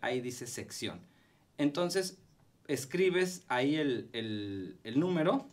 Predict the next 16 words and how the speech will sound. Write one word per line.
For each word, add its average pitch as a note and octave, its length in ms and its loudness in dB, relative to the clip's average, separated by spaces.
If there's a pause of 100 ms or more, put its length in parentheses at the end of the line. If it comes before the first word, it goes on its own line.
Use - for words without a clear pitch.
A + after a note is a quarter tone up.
(600)
Por G#2 120 -8
ejemplo, A2+ 300 -8
la G#2+ 140 -2
mía B2+ 340 -2
es C#3+ 260 -8
cero B2+ 460 -6
siete D#3 680 -6 (800)
ocho A#2 300 -10
nueve, G2 420 -4
a F2+ 80 -14
ver, F2+ 240 -14 (220)
no, A#2+ 200 -6
cero F3 200 2
siete F3 240 2
nueve C#3 240 2
tres. A2+ 400 -8